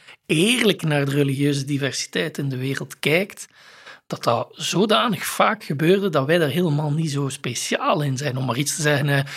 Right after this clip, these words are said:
in Pakistan en India, moslims en hindoes die allemaal naar dezelfde tempels en mausolea gaan. Of in China, waar dat mensen het zich helemaal niet aantrekken of dat ze in een Taoïstische of een Boeddhistische tempel staan.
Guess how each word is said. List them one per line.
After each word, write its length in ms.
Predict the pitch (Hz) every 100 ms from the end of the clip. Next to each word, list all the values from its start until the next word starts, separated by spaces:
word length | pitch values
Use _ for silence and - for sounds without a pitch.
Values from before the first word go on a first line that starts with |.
| - -
in 140 | - -
Pakistan 440 | 151 - 170 147
en 120 | 139
India, 280 | 151 147 143
moslims 460 | 139 143 143 143 139
en 80 |
hindoes 340 | 127 151 147 127
die 100 | 135
allemaal 200 | 143 143
naar 120 | 139
dezelfde 480 | 131 139 143 143 -
tempels 380 | 151 143 151 143
en 120 | 139
mausolea 640 | 139 131 147 170 165 147
gaan. 480 | 135 147 151 151 170
Of 380 | - 147 - -
in 300 | - 139 123 - - -
China, 480 | - - 170 151 139
waar 220 | 139 139
dat 360 | 135 135 131 131
mensen 420 | 135 147 - 151
het 140 | 143 143
zich 160 | 131
helemaal 540 | 156 147 139 165 185 165
niet 140 | 147
aantrekken 480 | 156 151 143 143 143
of 80 | 131
dat 140 | 143
ze 80 | -
in 60 |
een 100 | 139
Taoïstische 600 | 123 147 143 143 143 139
of 80 | 135
een 160 | 139 147
Boeddhistische 580 | 175 196 170 170 - 139
tempel 320 | 151 143 156
staan. 240 | - 151